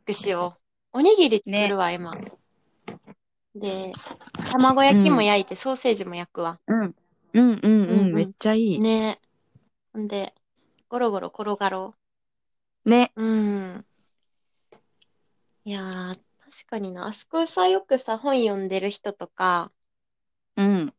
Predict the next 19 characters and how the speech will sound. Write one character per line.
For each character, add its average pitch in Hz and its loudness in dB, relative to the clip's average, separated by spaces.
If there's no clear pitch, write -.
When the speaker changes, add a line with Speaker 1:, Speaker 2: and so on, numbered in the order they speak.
Speaker 1:
う 196 -12
ー 185 -8
ん、 190 -6
寝 220 2
て 214 0
る 220 0
人 - -10
と - -18
か、 170 -2
絵 233 0
描 196 -2
い 175 -6
て 175 -6
る 185 -6
人 - -12
と - -16
か、 - -10
い 185 -14
っ - -16